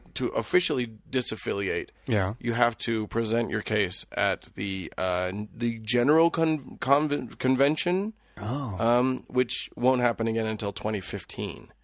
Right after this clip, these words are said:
Speaker 2: Oh, so they got some time.
Speaker 1: So there's no official thing that's really gonna happen until then.
Speaker 2: Oh, wow.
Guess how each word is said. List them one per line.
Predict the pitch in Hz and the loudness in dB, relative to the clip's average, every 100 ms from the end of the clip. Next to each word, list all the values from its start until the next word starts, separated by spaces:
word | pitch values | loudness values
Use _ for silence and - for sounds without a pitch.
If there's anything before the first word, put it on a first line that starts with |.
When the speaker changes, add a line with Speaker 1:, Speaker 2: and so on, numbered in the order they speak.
| _ | _
Speaker 2:
Oh, | 104 117 113 | -6 -4 -4
so | 101 131 | -4 -4
they | 170 | -4
got | 220 247 | -6 -10
some | 208 | -10
time. | - 220 113 104 | -8 -6 -6 0
Speaker 1:
So | - | 4
there's | 139 147 | 4 4
no | 165 202 185 | 4 6 4
official | 139 165 - 135 | 4 2 4 2
thing | - 120 104 98 87 - _ _ _ _ _ | 4 2 2 -2 -6 -12 _ _ _ _ _
that's | 117 120 - _ _ _ _ | -2 0 -2 _ _ _ _
really | - 113 175 208 143 | -6 2 4 4 4
gonna | 113 107 | 2 2
happen | 104 104 - | 2 0 0
until | 98 92 104 92 | -2 -2 -2 0
then. | 110 123 76 65 - | 2 2 0 -8 -8
Speaker 2:
Oh, | 175 175 | -4 -2
wow. | 180 143 101 | -4 -4 -6